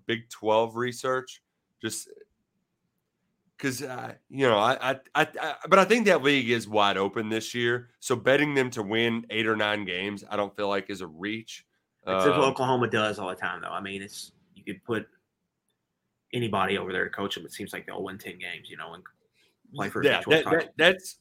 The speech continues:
Speaker 1: my biggest reservation is just like, well, they, Dylan Gabriel knows what he's doing. Like, worst case scenario, they've recruited
Speaker 2: Mm-hmm.
Speaker 1: their hair on fire. Like, they'll be fine. But
Speaker 2: Yeah.
Speaker 1: I, I'm tempted to fade all their de-,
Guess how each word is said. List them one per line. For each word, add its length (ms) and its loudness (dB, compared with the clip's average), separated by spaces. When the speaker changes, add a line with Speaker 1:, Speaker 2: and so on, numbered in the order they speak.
Speaker 1:
my 180 6
biggest 400 2
reservation 680 0
is 140 -6
just 180 -8
like, 240 0
well, 420 6
they, 200 -2
Dylan 340 4
Gabriel 360 0
knows 220 0
what 100 -4
he's 120 -4
doing. 360 -4
Like, 300 -2
worst 260 0
case 220 -4
scenario, 320 -2
they've 160 -2
recruited 460 -4
Speaker 2:
Mm-hmm. 80 -12
Speaker 1:
their 180 -4
hair 160 -4
on 120 -8
fire. 340 -4
Like, 160 -8
they'll 100 0
be 180 -4
fine. 360 -6
But 140 8
Speaker 2:
Yeah. 80 0
Speaker 1:
I, 200 6
I'm 140 0
tempted 300 4
to 60 2
fade 360 6
all 160 6
their 200 4
de-, 140 -4